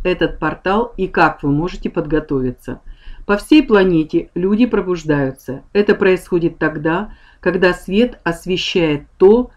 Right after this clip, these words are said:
что ранее оставалось в темноте. Это естественный процесс. Вы, как божественный создатель изменений,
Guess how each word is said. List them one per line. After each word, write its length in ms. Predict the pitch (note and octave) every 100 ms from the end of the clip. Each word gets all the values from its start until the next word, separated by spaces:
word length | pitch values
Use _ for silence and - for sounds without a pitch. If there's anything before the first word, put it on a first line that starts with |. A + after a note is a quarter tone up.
| _ _
что 340 | - - F#3
ранее 600 | E3+ D#3+ E3 F#3 G#3+ B3 -
оставалось 680 | D#3 - D3+ D3 C#3+ D#3+
в 140 | - -
темноте. 640 | E3+ D#3+ D#3 - C3+ C3 - _ _ - - _ _
Это 200 | G#3 G#3
естественный 840 | G#3 G3 F#3+ - G#3+ G3 F#3 E3+ D3
процесс. 680 | D3 C#3+ - D3 E3+ - _ _ - - -
Вы, 160 | G#3
как 200 | A3+ G3
божественный 680 | F#3 G3+ G#3 A3 G#3+ F3 E3
создатель 800 | - D#3+ D3 C#3+ C#3 C#3 E3+ G#3 -
изменений, 840 | F3 D3+ D#3 C#3+ C#3 C#3+ F#3 -